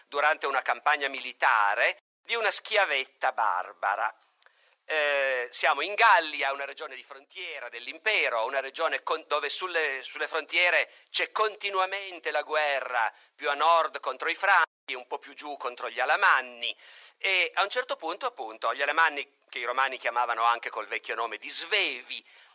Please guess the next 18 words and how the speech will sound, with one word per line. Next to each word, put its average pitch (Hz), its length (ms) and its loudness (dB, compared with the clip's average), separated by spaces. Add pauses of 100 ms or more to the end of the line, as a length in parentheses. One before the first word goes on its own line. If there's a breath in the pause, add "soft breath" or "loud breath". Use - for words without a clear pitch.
(180 loud breath)
Ausonio 160 640 0
si 233 100 -4
trova 131 420 4
proprietario 190 1080 2
di 185 180 -8
una 185 280 0
bionda 180 520 2
schiavetta 147 840 -2
sveva, 120 760 0
dice - 280 -8
lui, 117 340 -10
che 175 100 -8
si 208 120 -6
chiama 117 300 -2
Bissula. - 800 -4 (1000 loud breath)
Immediatamente 220 840 2
si 196 240 2
innamora 185 920 4